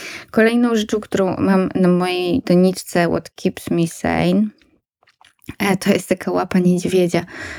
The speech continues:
A to po prostu dlatego, że, e, że udało mi się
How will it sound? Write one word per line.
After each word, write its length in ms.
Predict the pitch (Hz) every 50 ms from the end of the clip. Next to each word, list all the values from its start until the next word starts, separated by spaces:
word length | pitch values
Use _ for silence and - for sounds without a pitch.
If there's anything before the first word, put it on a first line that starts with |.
| - - -
A 100 | - 175
to 100 | 170 185
po 120 | 190 -
prostu 360 | 185 - 185 185 - - - 175
dlatego, 460 | 175 180 175 - - 185 185 185 175
że, 240 | 175 180 175 170 - - - _ _ _ _ _ _ _ _ _ _ _ _ _ _ _ _ _ _ _ _ _ _ _ _ _ _ - - - -
e, 400 | 185 175 175 175 170 175 170 170 -
że 240 | 180 175 185 185 -
udało 500 | 190 180 190 185 185 190 208 - 104 101
mi 120 | 190 185
się 420 | - - 101 98 90 87 90 -